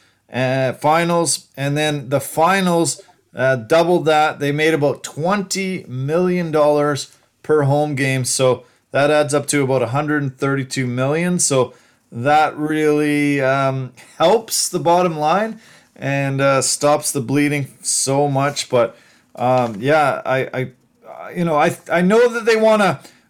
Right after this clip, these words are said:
um, keep all these guys. I don't know if it's possible, but, uh, Wiseman should be somebody that they lean on a little bit more. Maybe Looney goes, uh, if Wiseman emerges. Um,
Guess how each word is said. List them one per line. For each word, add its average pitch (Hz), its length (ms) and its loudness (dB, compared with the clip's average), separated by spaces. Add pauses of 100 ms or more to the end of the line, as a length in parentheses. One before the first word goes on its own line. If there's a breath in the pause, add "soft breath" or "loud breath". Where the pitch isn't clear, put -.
um, 156 340 0
keep 196 240 -2
all 208 160 4
these 185 220 2
guys. 180 280 2
I 160 40 0
don't 160 320 2
know 214 120 4
if 202 120 -2
it's 135 120 -4
possible, 165 600 2
but, 131 260 -2 (280 soft breath)
uh, 127 200 -4
Wiseman 214 600 2
should 196 260 2
be 185 120 0
somebody 180 480 4
that 156 260 0
they 151 360 2 (220 soft breath)
lean 185 260 2
on 175 220 2
a 156 40 0
little 175 280 2
bit 165 140 0
more. 175 400 2
Maybe 175 400 2
Looney 180 400 2
goes, 175 520 2 (280 soft breath)
uh, 143 280 -2
if 143 140 -4
Wiseman 160 480 0
emerges. 165 800 0 (320 soft breath)
Um, 139 800 0